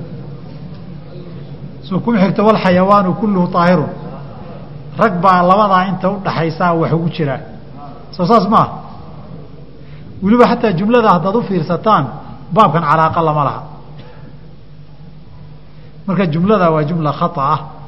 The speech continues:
Qolada madbacadda haysatow, inihii kale oo dhan dhan kale idinka mareen. Marka calaamo goobaab in iska geliya. Doofaar iyo da'i iyo wixii ka dhashay maahane.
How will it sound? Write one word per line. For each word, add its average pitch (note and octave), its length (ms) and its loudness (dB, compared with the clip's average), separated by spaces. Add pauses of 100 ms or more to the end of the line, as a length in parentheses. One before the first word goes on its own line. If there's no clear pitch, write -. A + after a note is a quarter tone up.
(260)
Qolada F#3 280 2
madbacadda D#3+ 540 2
haysatow, D3 520 4 (460)
inihii G#3 360 6
kale G3+ 180 6
oo G3 80 6
dhan F#3 160 2
dhan G3+ 120 0
kale F3+ 180 4
idinka D#3+ 260 4
mareen. C#3 260 2 (1700)
Marka F#3+ 200 2
calaamo F#3 400 4
goobaab F3+ 360 4
in F3+ 80 0
iska F3+ 180 -2
geliya. D#3 360 2 (760)
Doofaar G3+ 560 6
iyo F3+ 280 4
da'i G#3+ 240 4 (140)
iyo F3+ 120 4
wixii E3 200 0
ka G#3 120 0
dhashay F3+ 360 0
maahane. D#3 440 4